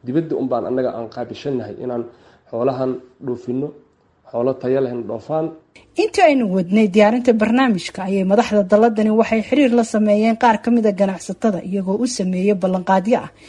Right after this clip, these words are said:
Speaker 2: in wax laga bedeli doono dhibaatooyinka ay ka cabanayaan, laakiin aanan warbaahinta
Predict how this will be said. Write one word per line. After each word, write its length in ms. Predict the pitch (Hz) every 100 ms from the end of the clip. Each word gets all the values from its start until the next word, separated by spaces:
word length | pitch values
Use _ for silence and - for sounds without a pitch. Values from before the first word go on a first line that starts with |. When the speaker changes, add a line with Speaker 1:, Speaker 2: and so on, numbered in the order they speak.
| - _
Speaker 2:
in 60 | 339
wax 120 | 302 233
laga 200 | 233 254
bedeli 400 | 220 202 240 180
doono 280 | 160 170 202
dhibaatooyinka 680 | 196 190 180 240 233 196 185
ay 100 | 185
ka 140 | 220
cabanayaan, 500 | 202 208 208 202 190
laakiin 300 | 196 - 262
aanan 260 | 240 233 247
warbaahinta 640 | 220 185 214 208 277 -